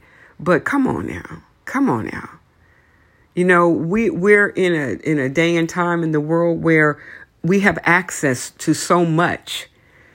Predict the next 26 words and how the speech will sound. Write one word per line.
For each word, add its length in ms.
If 140
we 180
can, 540
you 160
know, 380
uh, 220
send 360
people 500
back 340
into 260
space, 640
we 140
can 360
create 760
systems 640
where 200
people 480
feel 180
protected 680
and 100
they 120
feel 240
like 160
they 100
have 160
an 100